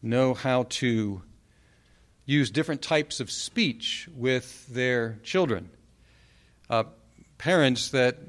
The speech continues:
sometimes drive their kids crazy only use one type of speech. Maybe they're always instructing, or they're always threatening, or they're always promising, or they're always warning.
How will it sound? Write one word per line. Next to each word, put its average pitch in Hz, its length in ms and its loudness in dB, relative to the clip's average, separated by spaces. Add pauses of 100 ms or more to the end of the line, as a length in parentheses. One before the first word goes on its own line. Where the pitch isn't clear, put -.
sometimes 127 760 0 (140)
drive 127 360 2
their 107 440 0 (440)
kids 139 260 -2
crazy 135 600 0
only 156 220 0
use 143 200 4
one 143 220 6
type 135 260 2
of 107 80 -10
speech. - 560 -8 (720)
Maybe 123 240 2
they're 120 160 0
always 160 380 6
instructing, 113 800 -2
or 117 160 -2
they're 107 180 -4
always 147 320 4
threatening, 98 640 -2
or 120 200 -2
they're 113 260 -2
always 156 300 6
promising, 104 800 -6
or 110 140 -8
they're 107 160 -2
always 147 360 8
warning. 110 460 -2